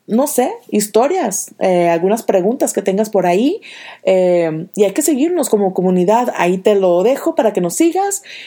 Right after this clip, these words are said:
Y claro, nos, eh, nos vemos en la próxima, en el próximo episodio de Radiant Intentions. Soy tu amiga Ari. Chao.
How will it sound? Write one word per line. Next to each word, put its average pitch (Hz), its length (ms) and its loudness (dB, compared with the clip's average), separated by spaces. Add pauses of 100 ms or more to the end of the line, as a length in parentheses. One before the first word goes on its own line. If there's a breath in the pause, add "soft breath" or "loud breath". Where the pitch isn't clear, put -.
(100)
Y 208 140 0
claro, 269 300 0
nos, 233 220 -4
eh, 180 340 0
nos 196 180 -2
vemos 226 240 0
en 220 80 2
la 190 160 0
próxima, 214 680 0 (160)
en 202 120 2
el 208 100 2
próximo 247 600 0
episodio 202 600 -2 (360 soft breath)
de 185 180 2
Radiant 180 420 2
Intentions. 156 560 -8
Soy 190 100 -2
tu 190 80 0
amiga 185 220 2
Ari. 233 400 0 (480 loud breath)
Chao. 392 600 -4